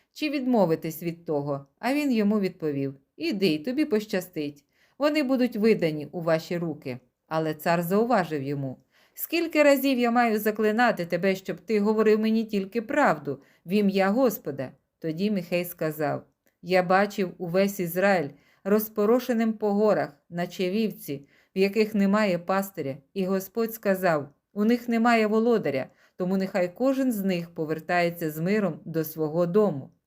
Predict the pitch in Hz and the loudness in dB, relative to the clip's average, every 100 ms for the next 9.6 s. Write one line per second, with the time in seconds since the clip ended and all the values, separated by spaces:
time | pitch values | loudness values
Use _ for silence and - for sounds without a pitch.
0 | _ 165 160 160 - 185 185 - 156 165 | _ -4 -2 -2 0 0 0 -6 -8 0
1 | 196 202 147 135 _ _ _ 185 180 180 | 2 2 0 -6 _ _ _ 2 2 2
2 | 196 226 196 196 180 165 170 226 233 170 | 2 2 0 -4 -4 -2 0 0 -2 -4
3 | - 175 240 254 165 156 151 151 147 147 | -2 0 0 0 -2 -2 -2 -2 -4 -10
4 | - 143 131 _ _ _ - 262 262 220 | -10 -10 -12 _ _ _ -4 2 4 4
5 | 208 214 214 202 180 180 170 180 262 294 | 0 -2 0 0 0 0 0 0 -2 -4
6 | _ _ - - 208 196 190 190 202 196 | _ _ -8 -2 0 2 0 0 0 0
7 | 202 240 196 175 180 180 190 196 196 196 | -2 2 2 2 -4 -6 -6 -4 -2 0
8 | 202 196 143 143 139 - - 180 196 170 | 2 0 0 -4 -4 -6 -4 -4 -2 -4
9 | 170 190 208 233 196 131 | -4 -2 -2 0 -2 -2